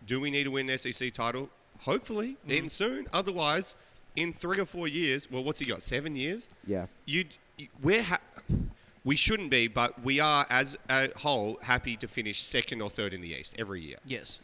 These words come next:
Speaker 1: And that's okay.
Speaker 2: Yes.
Speaker 1: But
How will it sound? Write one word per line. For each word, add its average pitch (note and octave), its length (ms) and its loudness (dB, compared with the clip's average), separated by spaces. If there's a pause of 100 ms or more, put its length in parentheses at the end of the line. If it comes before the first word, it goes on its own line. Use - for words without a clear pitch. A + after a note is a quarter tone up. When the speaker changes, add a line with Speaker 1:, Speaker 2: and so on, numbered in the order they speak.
(360)
Speaker 1:
And B3+ 100 -2
that's F#4+ 200 0
okay. A2 560 -2
Speaker 2:
Yes. A2+ 320 -12 (840)
Speaker 1:
But F3+ 380 4